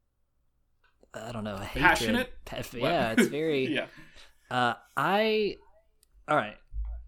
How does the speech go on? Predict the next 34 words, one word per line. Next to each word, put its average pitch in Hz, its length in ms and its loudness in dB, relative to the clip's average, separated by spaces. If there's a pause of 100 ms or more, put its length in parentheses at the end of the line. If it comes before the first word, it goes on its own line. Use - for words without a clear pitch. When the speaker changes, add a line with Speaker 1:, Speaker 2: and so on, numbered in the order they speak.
(160)
Speaker 1:
I, 185 540 4 (680)
s-, - 320 -4 (720)
I 139 80 2
don't 196 260 6
agree 127 680 0
with 127 200 -2
the 117 100 -4
conclusion 170 520 2
he 110 80 2
came 107 260 -4
to, 110 320 -10 (840)
or 143 160 2
she, - 380 -6
or 131 140 2
they. 107 360 -8
I 117 100 -4
don't 117 160 0
know 104 340 -2
the 113 100 -6
gender 101 280 -8
of 92 80 -10
this 95 120 -10
person. - 200 2
Speaker 2:
Oh, 135 80 6
yeah, 113 260 2
I 127 120 -2
don't, 123 260 -6 (140)
I 139 60 -4
didn't 123 180 -4
write 120 240 -4
the 120 80 -4
names - 320 0
down. - 140 -4
Speaker 1:
So, 110 420 2